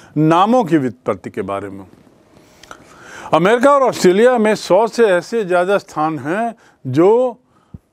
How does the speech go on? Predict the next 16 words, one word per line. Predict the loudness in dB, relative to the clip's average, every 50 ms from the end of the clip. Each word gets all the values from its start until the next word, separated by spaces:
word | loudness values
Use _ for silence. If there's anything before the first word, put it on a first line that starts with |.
| -10 -6
न्यू | -6 -4 -2 -2 0 2 2 4 4 2 0
से | 0 -2 -2 -2
शुरू | -4 -6 -8 -8 -8
होते | -8 -10 -14 -20 -20 -20
हैं | -20 -20 -20 -20 _ _ _ _ _ _ _ _ _ _ _ _ _ _ _ _ -4 0
या | 2 2 2 2 0 -2 -6 _ _ _ _ _ _ _ _ _ -20 -20 -20 -20 -20 -20 -20 -20 -20 -20 -20 -20 -20 -18 -12 -8
जिनके | -4 0 2 2 2 2 2 2 2 2
नाम | 2 2 2 2 2 0
में | -2 -4 -4 -4
न्यू | -4 -4 -2 0 0 0 0
शब्द | 0 -2 -4 -4 -2 -2 -6 -4
ज़रूर | -4 -4 -4 -4 -4 -6
आता | -6 -8 -10 -14 -20
है, | -20 -20 -20 _ _ _ _ _ -4
अमेरिका | -4 -2 0 0 -2 -2 -4 -4 -2 -2 0 -2 -2 -6 _ _ _ _ _ _ _ _ _ _ _ -2
और | 0 0 2 0 0 -2 -4 -6 -8